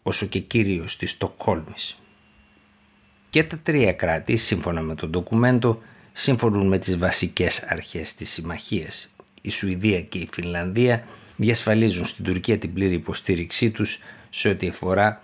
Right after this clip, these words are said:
την απειλή εναντίον της εθνικής της ασφάλειας. Και οι δύο χώρες καταδικάζουν τις τρομοκρατικές οργανώσεις που κάνουν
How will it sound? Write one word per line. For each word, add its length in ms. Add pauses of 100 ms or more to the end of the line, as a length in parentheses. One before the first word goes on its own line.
(300)
την 260
απειλή 520
εναντίον 600 (180)
της 400
εθνικής 600
της 200
ασφάλειας. 800 (1120)
Και 120
οι 60
δύο 240
χώρες 600 (360)
καταδικάζουν 920 (200)
τις 320 (100)
τρομοκρατικές 840
οργανώσεις 760 (200)
που 180
κάνουν 400